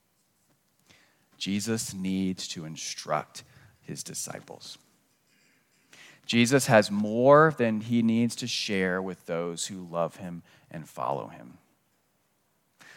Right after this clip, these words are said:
Jesus still needs to establish their celebration of the Lord's Supper. He still has his time of prayer that he's going to invite them into that we'll see in a, a few weeks.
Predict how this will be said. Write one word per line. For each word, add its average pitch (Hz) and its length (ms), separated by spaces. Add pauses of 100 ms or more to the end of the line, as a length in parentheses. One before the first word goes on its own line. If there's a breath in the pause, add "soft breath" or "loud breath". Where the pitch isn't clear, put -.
(140 soft breath)
Jesus 117 360
still 135 460
needs 127 540
to 120 340
establish 123 920
their 117 180
celebration 120 720
of 98 100
the 98 80
Lord's 101 320
Supper. 76 440 (1400 soft breath)
He 117 80
still 127 440
has 123 560
his 113 200
time 120 500
of 107 280
prayer 131 400
that 98 120
he's 107 200
going 113 240
to 117 100
invite 110 320
them 117 160
into 127 360
that 69 120
we'll 85 100
see 92 220
in 82 260
a, 95 100
a - 20
few 92 240
weeks. - 440